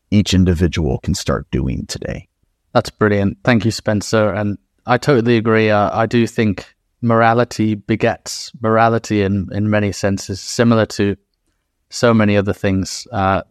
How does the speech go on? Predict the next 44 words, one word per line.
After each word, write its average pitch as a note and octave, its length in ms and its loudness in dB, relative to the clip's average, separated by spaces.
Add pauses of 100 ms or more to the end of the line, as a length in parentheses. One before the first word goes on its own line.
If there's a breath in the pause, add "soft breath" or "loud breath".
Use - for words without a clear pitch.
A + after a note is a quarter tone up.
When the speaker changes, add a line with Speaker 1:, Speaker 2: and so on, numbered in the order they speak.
(140)
Speaker 2:
so, G2 380 0 (460)
yeah, G#2+ 240 2
thank C#3+ 340 0
you C#3 120 4
so C3+ 220 2
much C3+ 180 0
for - 100 -6
your A2+ 120 2
time A#2+ 280 2
today. F#2+ 360 -2
And, G#2 200 -2 (720)
I B2 120 -2
mean, C3+ 240 2
what C3 340 0
are C#3+ 40 0
you C#3+ 100 0
working C3+ 380 0
on B2+ 340 0
at B2 140 -2
the B2 80 -2
moment? B2 380 -2
What A#2 120 2
are G#2+ 60 -2
you A#2 100 0
working A2+ 340 0
on G#2+ 180 2
next? - 560 -4
Uh, F#2 360 -4 (500)
Speaker 1:
Yeah, C3+ 240 2
so C#3+ 160 0
we D3 220 2
have D3 640 0 (120)
so E3 500 0
much C3 380 2
in A#2+ 160 0
the A#2 100 2
works G2 600 -2 (100)
in G2+ 140 4
the F#2 100 4
church G#2+ 300 2
history E2+ 340 0
department. - 480 -6 (680)
Um, E2+ 540 2
yeah, F2+ 200 -8